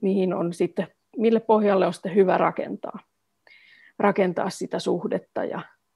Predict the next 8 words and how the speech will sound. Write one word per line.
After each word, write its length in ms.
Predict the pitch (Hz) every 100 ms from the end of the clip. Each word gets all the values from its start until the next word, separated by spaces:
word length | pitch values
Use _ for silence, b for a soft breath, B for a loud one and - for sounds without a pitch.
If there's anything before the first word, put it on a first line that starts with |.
| _ _ _ _ _
se 140 | -
on 80 | 208
semmoinen 280 | 196 196 196
kiintymys- 440 | 240 220 196 180
ja 80 | 196
sitoutumishormoni, 840 | 202 196 190 165 185 190 180 175
joka 200 | 165 180
luji-, 360 | 180 196 185